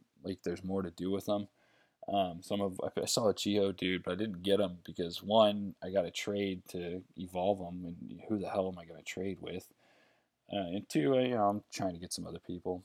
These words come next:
So I got a Ekans, uh, Togepi, and Typhlosion right now. So, yeah, that's what I'm doing. Probably check out some other stuff. Don't really know what. Still playing Dying Light. It's got a lot of, a lot of good D L C.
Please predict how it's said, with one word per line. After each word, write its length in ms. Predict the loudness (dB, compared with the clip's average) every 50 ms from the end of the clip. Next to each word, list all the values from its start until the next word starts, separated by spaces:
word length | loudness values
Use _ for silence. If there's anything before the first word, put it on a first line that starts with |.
| _ -18 -6
So 140 | 4 6 8
I 60 | 8
got 200 | 12 12 12 12
a 40 | 12
Ekans, 840 | 10 10 10 10 8 8 4 4 6 4 2 2 -2 -2 -4 -6 -4 0
uh, 240 | 4 6 6 6 4 2
Togepi, 760 | 4 8 8 8 8 8 4 0 2 2 2 2 2 0 -2
and 160 | -4 -6 -8
Typhlosion 880 | -10 -12 -12 -10 -10 -10 -12 -12 -10 -8 -6 -6 -6 -6 -6 -6 -6 -6
right 220 | -6 -6 -6 -6
now. 320 | -6 -6 -6 -6 -6 -8 -10 _ _ _ _ _ _ _ _ _ -20 -20 -20 -20 _ _ _ _ _ _ _ _ _ _ _ _ _
So, 240 | -4 0 2 2 4
yeah, 220 | 6 8 10 12 12
that's 140 | 10 10
what 80 | 8 6 6
I'm 100 | 6 6
doing. 320 | 4 2 0 0 0 -2 -6 -12 -20 _ _ _ _ _ _ _ _ _ _ _ _ _ _ -2
Probably 220 | 2 4 4 4
check 200 | 6 6 4 8
out 180 | 8 8 8 6
some 140 | 4 4 4
other 200 | 6 4 4 2
stuff. 420 | 0 2 4 6 6 6 6 4 -2 -14 -18 -20 -20 -20 _ _ _ _ _ _ _ _ _ _ _ _ _ _ _ _ _ _ _ _ _ -4
Don't 180 | -2 0 0 2
really 180 | 2 0 0 0
know 160 | 0 0 0
what. 280 | 2 4 4 2 2
Still 180 | 6 8 8 8
playing 320 | 8 8 6 6 6 6
Dying 340 | 6 6 6 6 4 2 -2
Light. 300 | -4 -4 -4 -4 -4 -4 -4
It's 140 | -6 -2 4
got 140 | 6 8 8
a 60 | 10
lot 180 | 8 8 8
of, 220 | 6 4 4 2 2
a 40 | 2
lot 160 | 2 2 2
of 60 | 0
good 180 | -4 -6 -6 -4
D 140 | -6 -6
L 140 | -4 -4 -6
C. 320 | -6 -6 -4 -4 -4 -4